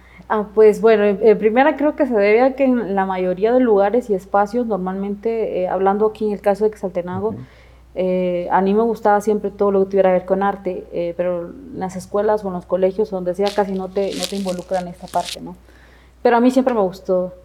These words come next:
Speaker 1: Entonces estudié en la universidad, yo, yo quería ser narradora de fútbol porque me gustaba, me gustaba
Speaker 2: <laughs>
Speaker 1: mucho el fútbol, entonces yo quería ser narradora de fútbol. Quería entrar a la universidad, pero en la universidad no había aquí comunicación, sino solo en Guate, ya había aquí, pero era pa-, muy cara. Entonces,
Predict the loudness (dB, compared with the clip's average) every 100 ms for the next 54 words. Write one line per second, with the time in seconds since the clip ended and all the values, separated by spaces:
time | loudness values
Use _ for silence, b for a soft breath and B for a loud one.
0 | -16 -12 -6 -2 -2 -4 -6 -2 0 4
1 | 2 2 -2 -4 -4 0 2 0 0 -2
2 | -2 -6 -6 -4 -2 -2 -4 -2 -2 -2
3 | -2 -2 -4 -4 -4 -2 -2 -6 -10 -10
4 | -12 -8 -4 -4 -6 -10 -10 -12 -6 -4
5 | -2 -4 -6 -10 -6 -8 -8 -4 -4 -2
6 | -4 -2 -2 0 -2 -4 -6 -6 -8 -10
7 | -12 -16 -16 -18 b b b b b -6
8 | 0 2 2 2 2 2 2 -2 -2 0
9 | 0 0 0 0 -2 -4 -8 -8 -12 -14
10 | -12 -10 -10 -10 -10 -8 -8 -8 -10 -12
11 | -18 -12 -12 -12 -12 -12 -10 -10 -10 -10
12 | -10 -6 -4 0 0 4 2 2 -2 -4
13 | -4 -2 -2 -2 -6 -6 -10 -8 -10 -12
14 | -14 -12 -6 -4